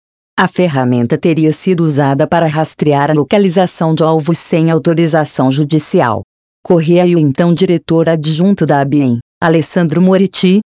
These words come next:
foram indiciados por crimes como obstrução de justiça, prevaricação e coação no curso do processo. Segundo a P F, ambos atuaram para controlar os depoimentos de servidores e impedir a colaboração com as investigações.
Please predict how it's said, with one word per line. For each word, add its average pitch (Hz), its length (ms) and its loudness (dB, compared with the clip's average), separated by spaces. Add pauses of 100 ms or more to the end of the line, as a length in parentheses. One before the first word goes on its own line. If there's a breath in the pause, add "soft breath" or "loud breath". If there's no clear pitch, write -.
foram 180 240 2
indiciados 156 800 0
por 185 160 -2
crimes 175 480 0
como 190 240 0
obstrução 165 640 -2
de 160 140 -2
justiça, 190 720 -2 (240)
prevaricação 170 880 0
e 190 80 0
coação 170 560 0
no 156 140 0
curso 160 400 -2
do 165 100 -2
processo. 131 720 -4 (420)
Segundo 180 520 0
a 160 80 0
P 202 140 -2
F, 143 440 -2 (220)
ambos 175 320 0
atuaram 151 580 0
para 160 240 -2
controlar 175 720 0
os 156 140 -2
depoimentos 165 720 0
de 175 140 -2
servidores 156 800 0
e 156 40 2
impedir 165 460 0
a 170 80 0
colaboração 170 800 0
com 175 240 0
as 156 160 -2
investigações. 165 1080 -2